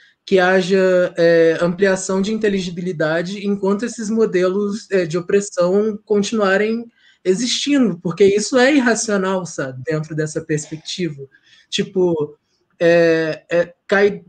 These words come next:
na mesma crítica que o marxismo kit, que o anti-humanismo. É uma posição que não faz o que diz e não diz o que faz,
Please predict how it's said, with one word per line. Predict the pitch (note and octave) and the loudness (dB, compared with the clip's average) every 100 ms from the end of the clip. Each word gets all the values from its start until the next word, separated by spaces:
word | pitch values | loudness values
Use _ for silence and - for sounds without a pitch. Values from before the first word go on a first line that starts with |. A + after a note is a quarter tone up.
| - | 0
na | G3+ | 2
mesma | G3+ G3+ A#3+ B3 | 4 2 2 -2
crítica | A#3 A3+ - A3 | -4 -6 -6 -8
que | A3+ | -6
o | |
marxismo | G#3 G3+ - G#3 F#3+ G3+ | -4 -4 -6 -8 -6 -6
kit, | - F#3+ G3+ - | -6 -8 -8 -6
que | A#3 | -2
o | |
anti-humanismo. | A3 A3 G#3+ B3 B3 A#3+ F#3 D#3 D3+ | 0 -2 -2 0 2 2 0 -4 -4
É | E3 E3+ F#3 | -2 -2 0
uma | F#3+ G3+ | -2 2
posição | G3+ G3+ - G3 G3 | 2 2 0 -2 -2
que | G#3+ | 0
não | G3 A3 | 2 2
faz | A#3 G3 G3 G3+ | 0 2 2 2
o | - | -4
que | |
diz | F#3 F3+ A3 A3 | -4 -2 -2 0
e | |
não | B3 B3+ | 2 2
diz | A3 A3+ A3 | 2 0 -4
o | |
que | - | -12
faz, | - B3 F#3 F3 - - | -2 0 0 -2 -8 -20